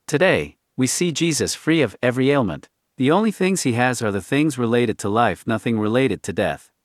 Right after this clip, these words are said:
In the same way, we have everything related to life,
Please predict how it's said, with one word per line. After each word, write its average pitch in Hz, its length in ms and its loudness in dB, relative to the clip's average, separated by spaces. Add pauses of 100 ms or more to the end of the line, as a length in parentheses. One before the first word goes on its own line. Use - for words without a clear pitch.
(420)
In 120 100 2
the 123 60 0
same 180 360 0
way, 127 380 0 (220)
we 117 140 0
have 120 180 2
everything 147 440 0
related 123 440 2
to 104 80 -2
life, 104 480 0